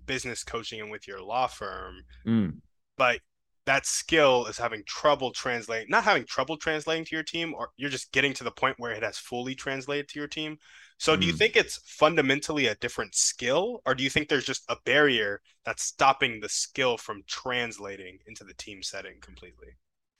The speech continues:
Speaker 2: I think it's a slightly different skill, but I think it's the same skill. So it's that, that ability to listen and ask good questions so that they can help to solve the problem. I think when I'm a, when I'm coaching someone,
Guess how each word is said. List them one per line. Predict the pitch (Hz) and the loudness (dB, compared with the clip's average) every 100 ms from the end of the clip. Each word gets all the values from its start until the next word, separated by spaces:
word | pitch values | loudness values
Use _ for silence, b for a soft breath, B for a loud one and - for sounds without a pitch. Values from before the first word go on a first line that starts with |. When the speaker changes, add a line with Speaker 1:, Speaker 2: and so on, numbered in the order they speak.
| _ - | _ 2
Speaker 2:
I | 110 | 4
think | 160 - 113 | 4 4 2
it's | - - - | 2 0 2
a | 95 | 2
slightly | - 110 104 85 | 4 4 4 4
different | 73 85 - 95 | -6 -6 -4 -4
skill, | - 117 | 0 2
but | 160 | 2
I | 87 | 0
think | - 80 | -2 -6
it's | 80 | -6
the | 78 | -6
same | 73 69 | -6 -6
skill. | - - - - | -8 -10 -12 -10
So | - 82 | 0 0
it's | 80 | 2
that, | - 87 | 0 2
that | - 85 | 2 0
ability | 78 95 92 87 | 2 2 2 0
to | - | -4
listen | 80 85 82 85 | -4 -4 -4 -4
and | 78 | -2
ask | 78 76 | -2 -2
good | 90 69 | -6 -6
questions | - 80 113 131 | -4 -2 0 0
so | 139 78 | 0 -2
that | 78 | 0
they | 78 | -4
can | 78 78 | -4 -6
help | 78 76 - _ - | -2 -2 -4 _ -14
to | - | -10
solve | - 80 78 | -4 0 0
the | 73 | 0
problem. | - 92 185 233 B B B | 0 4 4 2 B B B
I | 104 | 4
think | 107 131 | 6 6
when | 123 117 | 8 8
I'm | 110 | 8
a, | 104 80 - | 6 2 0
when | 104 | 2
I'm | 92 | 2
coaching | - 117 120 143 | 4 4 6 4
someone, | 139 131 160 240 | 6 6 6 4